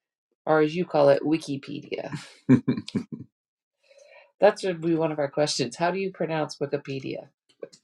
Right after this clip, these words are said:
Speaker 2: Yeah.
Speaker 1: <laughs> So, um,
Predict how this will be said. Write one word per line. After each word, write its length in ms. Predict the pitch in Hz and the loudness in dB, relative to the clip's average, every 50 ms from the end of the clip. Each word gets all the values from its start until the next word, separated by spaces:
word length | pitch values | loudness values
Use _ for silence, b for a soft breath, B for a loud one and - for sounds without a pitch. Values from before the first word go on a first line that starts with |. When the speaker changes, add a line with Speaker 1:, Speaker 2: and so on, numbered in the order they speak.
| - - 90 | -20 -8 0
Speaker 2:
Yeah. 300 | 90 87 82 80 82 82 - | 2 4 4 4 2 0 -6
Speaker 1:
<laughs> 40 | - - - _ - - - - _ _ - - - _ _ _ - - _ _ _ _ b b b b b b b b b b b b _ _ | -12 -12 -14 _ -12 -12 -12 -12 _ _ -14 -14 -14 _ _ _ -20 -20 _ _ _ _ b b b b b b b b b b b b _ _
So, 440 | - - - 196 190 185 170 - - - - - | -6 4 8 10 10 10 10 8 2 -2 0 2
um, 420 | 180 180 170 170 165 165 165 165 | 4 4 4 4 2 0 -2 -8